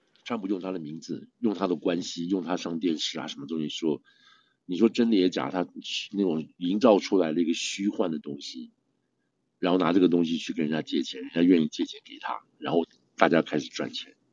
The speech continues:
那这个来讲的话，好像是没有问题，没有问题。那所以很多房地产商在这次判决出来就说，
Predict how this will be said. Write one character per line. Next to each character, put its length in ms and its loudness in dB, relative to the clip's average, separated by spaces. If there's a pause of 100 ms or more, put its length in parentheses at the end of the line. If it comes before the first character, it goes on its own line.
(1160)
那 80 8
这 220 6
个 100 12
来 100 8
讲 180 0
的 60 -4
话， 100 -12
好 140 -8
像 140 -2
是 120 -12
没 240 2
有 80 6
问 200 -4
题， 220 -20 (520)
没 100 -2
有 80 2
问 180 -4
题。 260 -20
那 100 -4
所 160 6
以 80 12
很 160 0
多 100 6
房 220 -6
地 140 4
产 200 -8
商 320 -6 (260)
在 160 0
这 160 4
次 140 -2
判 240 -2
决 120 4
出 220 -2
来 100 2
就 160 0
说， 380 -2